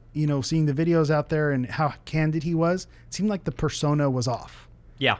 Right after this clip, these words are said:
Speaker 1: A-, and so he, he kinda let the guard down a little bit. So that can tell me one of two things. One, you know, is we saw his last game and he's letting the guard down. He's not the,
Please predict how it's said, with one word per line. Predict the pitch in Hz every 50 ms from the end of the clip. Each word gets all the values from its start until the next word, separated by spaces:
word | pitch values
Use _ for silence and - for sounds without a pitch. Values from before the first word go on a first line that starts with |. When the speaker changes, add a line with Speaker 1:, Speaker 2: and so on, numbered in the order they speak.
| -
Speaker 1:
A-, | - 143 135 -
and | 151 147 139 127
so | - - 151 139 139 131
he, | 117 135 151 139 131
he | 120
kinda | 117 - 170 165 165 151
let | 147 147 - -
the | 139
guard | 131 123 131 131 139 135
down | 147 147 143 147
a | 147
little | 147 147 151
bit. | 143 156 160 160 - - - - - - -
So | - 156
that | 147 156 147 -
can | 156 -
tell | - 175
me | 170 160
one | 147 156 170 170
of | -
two | - - 175
things. | - - 107 85 80 - - - -
One, | 113 139 156 165 180 208 233 - - - - - - - - - - - -
you | 147 151
know, | 143 135 135
is | 113 131 139 135 123 127 - - -
we | 139 147
saw | 143 - 160 139
his | 131 151 135 147
last | 147 147 139 -
game | - 135 127 123 123 113 - -
and | 131 131
he's | 127 131 113 120
letting | 131 131 139 135
the | 131 123
guard | 139 127 123 123
down. | 127 127 120 117 110 98
He's | 85 113 127 110 131
not | 135 127 110 117
the, | 120 120 117 113